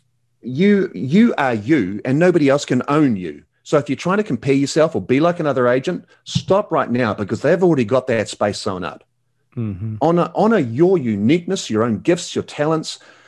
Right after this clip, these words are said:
Speaker 1: Mate, I do music videos for bloody houses, you know, you know, because I can sing, because I have, you know, a natural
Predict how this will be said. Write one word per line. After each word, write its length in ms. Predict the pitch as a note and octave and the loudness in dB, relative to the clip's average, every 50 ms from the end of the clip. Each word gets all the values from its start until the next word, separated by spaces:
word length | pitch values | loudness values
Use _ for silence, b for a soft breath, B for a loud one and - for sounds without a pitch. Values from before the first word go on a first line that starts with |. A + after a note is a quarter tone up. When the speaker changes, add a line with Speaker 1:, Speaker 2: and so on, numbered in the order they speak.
| b b b - | b b b 0
Speaker 1:
Mate, 160 | G3 G3 F#3+ | 0 2 2
I 80 | G#3 | 2
do 160 | F#3 F3+ F3 D#3 | 4 4 4 4
music 320 | C3 D3 F3+ F3 F#3+ A#2+ | 4 4 4 2 0 0
videos 380 | B2 B2+ G#2+ F2+ E2 D#2 - - | 0 -2 -2 -2 -4 -8 -8 -8
for 80 | - | -6
bloody 220 | G2 F#2+ E2 E2 E2 | -4 -4 -4 -4 -4
houses, 420 | A#2 B2 D3 D3 - C2+ - - | -2 -2 -2 -2 -4 -8 -12 -10
you 60 | F2+ E2+ | -10 -8
know, 260 | F2+ A#2+ D3+ D3+ - _ _ - | -6 -6 -8 -8 -12 _ _ -2
you 80 | C3+ | 0
know, 200 | C3+ C#3+ - - B B B B B | 0 0 -2 -4 B B B B B
because 180 | - - F3 D#3+ | -4 -2 2 2
I 80 | E3 D#3+ | 2 2
can 140 | - B2 G#2+ | 2 -2 -2
sing, 420 | - - - F#3+ A#2 D#2+ D2+ D2+ - _ _ _ | 0 0 0 0 0 -2 -6 -12 -18 _ _ _
because 200 | D3+ - - C3 | -4 -4 -2 0
I 140 | C#3 B2+ B2+ | 0 0 2
have, 260 | C3+ C#3 C3 A#2+ - - _ _ _ _ _ _ _ _ | 2 0 0 -2 -4 -12 _ _ _ _ _ _ _ _
you 120 | B2+ A2+ | -6 -6
know, 220 | F#2 F#2 G2 G#2+ - | -6 -6 -8 -8 -6
a 80 | - A2 | -2 -2
natural 480 | A#2 C#3 - - - - C3+ A2 F2+ | -2 -2 -2 -4 -4 -4 -4 -4 -6